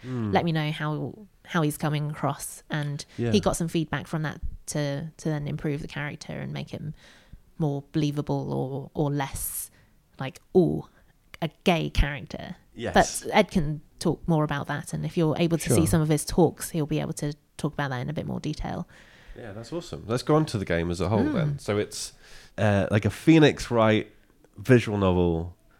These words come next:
Speaker 1: with Picross style, uh, or, um, pixel puzzle, uh, mini puzzles in the middle to sort of, to solve, uh, to progress the story, basically, or to pick up
Speaker 2: Yeah.
Speaker 1: clues and that kind of thing.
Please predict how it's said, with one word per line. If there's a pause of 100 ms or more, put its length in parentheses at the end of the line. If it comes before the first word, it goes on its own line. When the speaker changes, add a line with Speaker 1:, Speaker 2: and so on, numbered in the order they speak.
Speaker 1:
with
Picross (140)
style,
uh,
or,
um,
pixel
puzzle, (760)
uh, (400)
mini (640)
puzzles
in
the
middle
to
sort
of,
to
solve, (440)
uh, (520)
to
progress
the
story,
basically,
or
to
pick
up
Speaker 2:
Yeah.
Speaker 1:
clues
and
that
kind
of
thing.